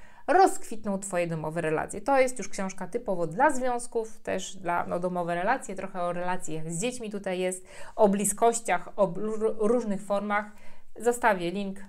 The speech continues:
pod spodem, jeśli ci potrzeba w wakacje ciekawej lektury,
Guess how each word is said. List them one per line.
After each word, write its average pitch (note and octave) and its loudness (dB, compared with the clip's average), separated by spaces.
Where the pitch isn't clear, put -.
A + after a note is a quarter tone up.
pod E3+ -6
spodem, G3+ 2
jeśli - -4
ci - -10
potrzeba G3 0
w E3+ -4
wakacje G#3 0
ciekawej F3+ -2
lektury, B3 0